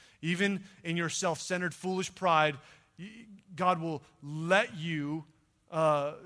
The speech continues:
God will not let this lead you to, to complete ruin because Jesus will still step in and rescue you. God, God could have justly let David suffer the consequence of his folly, and yet he does not because God provides a way of escape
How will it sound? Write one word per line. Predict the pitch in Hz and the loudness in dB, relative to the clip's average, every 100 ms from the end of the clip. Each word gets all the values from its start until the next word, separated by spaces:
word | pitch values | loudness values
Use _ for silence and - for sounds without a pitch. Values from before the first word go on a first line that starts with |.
| 165 | -4
God | 180 185 | 0 0
will | 185 | 0
not | 180 180 196 | -2 -4 -4
let | 156 196 196 | 0 0 0
this | 175 - | -8 -6
lead | 160 196 151 | -4 -4 -4
you | 160 | -8
to, | 151 160 | -8 -10
to | 151 156 | -10 -10
complete | 170 160 185 170 | -8 -6 -8 -4
ruin | 175 180 156 | -2 -2 -2
because | 151 170 | -4 -6
Jesus | 117 160 196 160 156 | -4 -4 -4 -6 -10
will | 160 | -10
still | - 185 165 | -8 -6 -6
step | - 160 | -6 -4
in | 160 156 | -4 -6
and | 160 | -2
rescue | 180 175 156 139 | -2 -2 -10 -12
you. | 117 98 _ _ _ _ _ _ _ _ _ _ _ _ _ _ _ _ - | -12 -18 _ _ _ _ _ _ _ _ _ _ _ _ _ _ _ _ -4
God, | 170 175 151 | -2 -2 -2
God | 175 196 | 0 0
could | 180 190 | 0 -4
have | 147 | 0
justly | 185 180 185 | 0 0 -2
let | 175 190 170 156 | -2 -4 -6 -4
David | 170 170 165 | -2 0 -4
suffer | - 170 180 | -4 -4 -6
the | 160 | -12
consequence | - 180 165 - 160 160 | -8 -8 -8 -8 -8 -6
of | 147 | -8
his | 143 | -8
folly, | - 156 147 139 | -4 -2 -2 -6
and | 139 | -4
yet | 151 165 | -2 -4
he | - | -6
does | 147 127 | -10 -8
not | 135 135 139 | -6 -8 -8
because | 135 123 | -14 -10
God | 113 143 147 | -2 2 2
provides | 147 131 139 135 | 0 -4 -2 -4
a | 131 | -6
way | 131 | -8
of | 131 | -10
escape | 123 - 120 120 | -12 -14 -14 -16